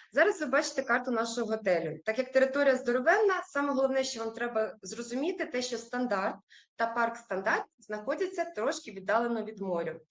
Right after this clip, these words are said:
Ця територія розділена на дві зони. Ось тут паркова зона, і дещо ближче до моря — це клубна зона. Номери парк стандарт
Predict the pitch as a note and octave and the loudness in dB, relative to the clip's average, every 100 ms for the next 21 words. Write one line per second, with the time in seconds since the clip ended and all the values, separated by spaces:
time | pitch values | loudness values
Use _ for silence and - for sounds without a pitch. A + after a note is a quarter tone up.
0 | - - _ - - C#4+ C#4+ A3 G3+ G3+ | -20 -20 _ -12 0 0 2 -2 -2 -4
1 | G3+ C#4 F4+ C4 B3 - C4+ B3+ A3 G#3 | -2 0 2 2 0 -2 -2 0 -2 -4
2 | F#3 C#4+ C4+ F3+ E3+ E3 G3 G4 - _ | -6 -8 -6 -6 -4 -2 -4 -4 -10 _
3 | _ _ _ _ _ - A#3 A#3 A#3+ - | _ _ _ _ _ -6 -6 -4 -8 -4
4 | G3 F#3 F#3+ A3 C4+ D4 E4+ F4+ A4 - | -2 -2 -4 -4 -4 -2 0 0 -2 -10
5 | _ _ _ _ _ _ _ A3 C4+ C4+ | _ _ _ _ _ _ _ -2 0 0
6 | C4+ A#3 E4+ G#4+ - G4 D4 D4+ D#4 D#4+ | -4 -2 -2 -2 -4 -6 -2 0 0 0
7 | D4 - D#4+ - G#3+ E3+ F3 E3 D#3+ E3 | -2 -2 -6 -4 -10 -8 -6 -6 -6 -8
8 | D#3 D3 D3 _ - - _ G#3+ C4+ D4+ | -8 -8 -12 _ -20 -20 _ -2 2 2
9 | D4 - - A#3+ A#3 - G#3 G3+ E3+ D#3 | 0 -2 0 0 0 -6 -6 -2 -2 -2